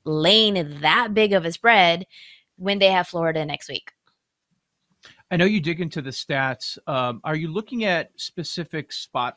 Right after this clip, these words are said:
Speaker 2: plays this week? 'Cause it feels like this card kinda sets up for that.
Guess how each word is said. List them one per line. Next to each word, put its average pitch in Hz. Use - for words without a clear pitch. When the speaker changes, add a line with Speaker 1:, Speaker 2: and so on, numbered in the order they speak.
Speaker 2:
plays 98
this 101
week? 101
'Cause -
it 165
feels 226
like 147
this 135
card 135
kinda 131
sets -
up 123
for 151
that. 143